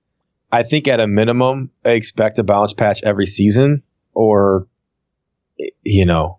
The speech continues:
I don't know. I, I just don't see any longevity for the game for me personally. If, like, let's just say that two point six point four is another six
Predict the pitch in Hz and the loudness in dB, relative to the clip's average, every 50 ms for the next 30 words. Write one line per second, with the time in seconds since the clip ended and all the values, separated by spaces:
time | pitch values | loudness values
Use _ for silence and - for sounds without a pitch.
0 | _ - - 95 95 90 85 80 78 76 78 85 - - 101 - - 117 123 127 | _ -4 -2 0 0 0 0 -2 -2 -4 -4 -6 -4 -2 -2 0 0 0 0 0
1 | 127 - - - 123 117 - - 120 113 110 104 - 110 110 113 110 107 104 101 | 0 0 0 -2 -4 -4 -2 -2 0 0 0 0 0 0 0 2 2 2 2 0
2 | 98 92 92 98 95 90 92 95 90 - 95 92 90 87 92 92 90 92 90 - | 0 0 0 0 0 2 0 0 0 0 -2 -2 -2 0 0 0 0 0 0 -2
3 | - 90 90 90 87 - - 92 92 - - 107 104 107 107 104 107 - - - | -2 -2 0 0 0 0 -2 -2 -2 0 0 0 2 2 0 0 -2 -8 -18 -20
4 | - - _ - _ _ _ - 110 107 101 - - _ _ _ - 117 110 117 | -20 -20 _ -20 _ _ _ -4 -2 -2 -2 -4 -8 _ _ _ -4 -2 0 0
5 | 120 120 113 - 123 110 - - 117 110 101 101 - - - 117 107 - 110 104 | 0 -2 0 0 -2 -2 0 0 0 0 0 0 -2 -2 -2 -2 -2 0 -2 -2
6 | 92 - 110 98 - - 107 98 92 101 98 101 104 107 107 - 104 95 98 95 | 0 -2 -2 -4 -2 -2 -4 -4 -4 -2 0 0 2 2 0 0 -2 -2 0 0
7 | 95 98 92 95 92 - - - 104 98 - - - | 0 0 0 0 -2 -2 -2 -2 -2 -2 -4 -6 -8